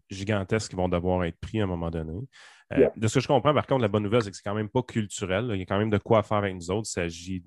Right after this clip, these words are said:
Speaker 1: de finir par le faire. Euh, t'as-tu des exemples de pays dans le monde, sans, sans penser pa-, en mode pandémie, mais vraiment où est-ce que cet indice-là de, de relations interpersonnelles entre les gens, cet indice-là est assez élevé ?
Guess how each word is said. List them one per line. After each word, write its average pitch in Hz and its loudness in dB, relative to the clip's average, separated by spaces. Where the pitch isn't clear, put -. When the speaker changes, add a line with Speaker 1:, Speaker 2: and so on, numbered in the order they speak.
Speaker 1:
de 87 -2
finir 92 -4
par 90 0
le 90 -2
faire. 107 -4
Euh, 85 -2
t'as-tu - -4
des 240 2
exemples 147 2
de 107 2
pays 110 0
dans 120 2
le 98 -2
monde, 110 0
sans, - -2
sans 170 2
penser 143 2
pa-, 131 0
en 104 -2
mode 113 0
pandémie, 107 -2
mais 104 -2
vraiment 98 0
où 107 0
est-ce 110 -4
que 104 -4
cet - -4
indice-là 107 2
de, 85 -2
de 95 -6
relations 95 -2
interpersonnelles 101 -6
entre 92 -6
les 87 -6
gens, 98 -6
cet - -10
indice-là 95 -6
est - -6
assez 95 -4
élevé ? 92 -8